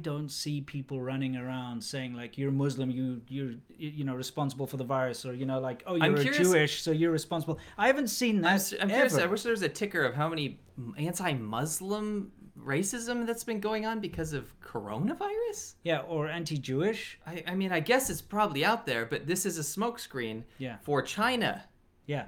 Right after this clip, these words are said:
Speaker 2: Because he talks about these minority communities, right?
Speaker 1: Yeah,
Speaker 2: Like,
Speaker 1: yeah.
Speaker 2: "Oh, these minor-, they're particularly
Speaker 1: And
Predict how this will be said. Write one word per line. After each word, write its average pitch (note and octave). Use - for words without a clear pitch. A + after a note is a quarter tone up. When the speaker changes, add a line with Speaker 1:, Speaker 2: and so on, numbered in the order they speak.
Speaker 2:
Because D#3+
he F3
talks G3+
about E3
these C3+
minority C#3+
communities, G#2+
right? G#2+
Speaker 1:
Yeah, B2
Speaker 2:
Like, A2+
Speaker 1:
yeah. C#3
Speaker 2:
"Oh, C3+
these B2
minor-, C3
they're B2+
particularly C#3
Speaker 1:
And A2+